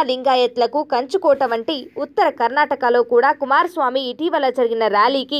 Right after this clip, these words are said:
గణనీయ సంఖ్యలో జనం హాజరయ్యారు. ప్రస్తుతం కర్ణాటకలో భాజపాకు జనాకర్షణ కలిగిన స్థానిక నాయకులెవ్వరూ లేనందువల్ల ప్రధానమంత్రి నరేంద్ర మోదీ పేరు మీదనే బరిలో దిగనుంది. గుజరాత్లో మాదిరిగా కర్ణాటకలో సైతం మోదీయే భాజపా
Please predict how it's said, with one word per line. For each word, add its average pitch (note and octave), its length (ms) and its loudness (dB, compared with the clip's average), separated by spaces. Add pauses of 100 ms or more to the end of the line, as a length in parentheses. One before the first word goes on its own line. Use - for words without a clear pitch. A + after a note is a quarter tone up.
(120)
గణనీయ D#4 400 0 (120)
సంఖ్యలో A3+ 360 2 (160)
జనం A#3+ 200 0 (100)
హాజరయ్యారు. F#3+ 580 2 (300)
ప్రస్తుతం C4+ 440 0
కర్ణాటకలో D4+ 520 2 (140)
భాజపాకు C#4+ 580 -2 (160)
జనాకర్షణ C#4 600 -2 (100)
కలిగిన B3+ 340 2
స్థానిక C4+ 420 -2 (120)
నాయకులెవ్వరూ B3+ 680 0 (380)
లేనందువల్ల C#4 640 2 (160)
ప్రధానమంత్రి C#4 640 -2 (100)
నరేంద్ర C#4+ 400 0
మోదీ B3+ 220 -2 (120)
పేరు C#4 280 4
మీదనే C#4 320 -2 (160)
బరిలో B3+ 340 2
దిగనుంది. F#3+ 420 -2 (320)
గుజరాత్లో F#4+ 540 2 (120)
మాదిరిగా C#4 380 0 (120)
కర్ణాటకలో C4+ 480 0 (100)
సైతం C4+ 280 0 (120)
మోదీయే C4+ 400 2 (100)
భాజపా C4+ 440 0